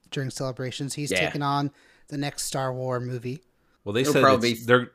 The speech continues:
Speaker 3: they're going away from the trilogy thing, and
Speaker 2: Yeah.
Speaker 3: they're gonna just, just make good movies, you know?
Speaker 2: It'll be thirteen, fourteen, and fifteen.
Speaker 1: It bums me out because I really wanted that universe kind of expanded a little bit more.
Speaker 2: Yeah.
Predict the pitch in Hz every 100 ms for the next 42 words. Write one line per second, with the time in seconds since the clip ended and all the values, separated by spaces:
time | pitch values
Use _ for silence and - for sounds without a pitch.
0 | _ 117 107 123 107 104 101 98 90 87
1 | - 95 87 87 87 - - 87 85 82
2 | 85 78 85 87 82 85 - _ - 87
3 | - _ - 98 - 80 80 73 71 -
4 | 82 78 _ - 139 135 131 160 151 151
5 | 135 143 135 139 120 107 107 107 - 80
6 | 92 _ _ _ - 175 240 185 165 151
7 | 147 156 165 151 170 180 180 156 156 156
8 | 135 - 151 151 - 151 143 143 - -
9 | 147 131 - - 135 131 127 143 269 320
10 | 311 285 247 254 247 247